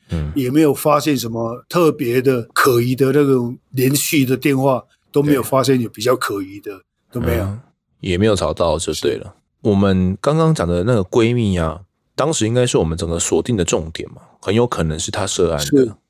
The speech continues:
Speaker 1: 我们后来有办法把她给排除吗？还是其实是没有办法的？过程是怎么样的？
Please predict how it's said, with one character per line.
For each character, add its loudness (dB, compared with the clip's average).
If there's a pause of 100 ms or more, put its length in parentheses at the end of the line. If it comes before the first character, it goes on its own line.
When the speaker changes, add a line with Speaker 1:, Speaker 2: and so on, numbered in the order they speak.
(220)
Speaker 1:
我 2
们 0
后 0
来 4
有 0
办 0
法 0
把 -14
她 0
给 0
排 -2
除 -6
吗？ -10
还 -8
是 -2 (120)
其 -8
实 -2
是 -2
没 2
有 2
办 -2
法 -6
的？ -8
过 4
程 -2
是 0
怎 -4
么 -10
样 -12
的？ -20